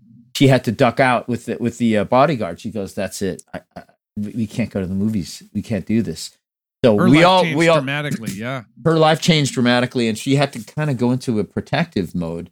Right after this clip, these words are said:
Speaker 1: Um, like, she couldn't just, y-, you know, when you're that famous, she, it happened fast for her.
Speaker 2: Well, the s-, the same goes for you, though. I mean, you're on the road with all these famous people, with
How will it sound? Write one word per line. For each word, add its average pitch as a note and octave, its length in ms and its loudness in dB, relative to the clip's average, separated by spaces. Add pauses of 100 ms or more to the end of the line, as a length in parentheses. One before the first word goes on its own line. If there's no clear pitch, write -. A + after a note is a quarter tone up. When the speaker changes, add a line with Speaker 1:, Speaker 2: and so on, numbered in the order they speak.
(600)
Speaker 1:
Um, F#2+ 520 2
like, F#2+ 140 -8
she B2 200 2
couldn't D3 300 0
just, - 380 -4
y-, - 60 -6 (100)
you A#2+ 80 6
know, G#2 80 2
when G#2 160 2
you're A2+ 140 4
that B2 340 0
famous, C3 520 -2
she, C3 180 4
it B2 300 0
happened D#3 380 0
fast A2 380 -4
for F2 100 -10
her. D#2+ 220 -10 (680)
Speaker 2:
Well, - 80 -16
the - 60 -8
s-, - 300 -8 (100)
the G3+ 80 -4
same G#3 320 0
goes F#3 280 0
for D#3 120 -4
you, F#3+ 280 0
though. B2+ 180 -2
I A#2 60 -2
mean, B2+ 140 2
you're A#3 180 0
on - 100 -2
the C3+ 100 -2
road C3+ 260 0
with A#2+ 180 -6
all C#3 260 0
these C3 220 -2
famous B2+ 340 -2
people, B2+ 340 -4
with G2+ 180 -4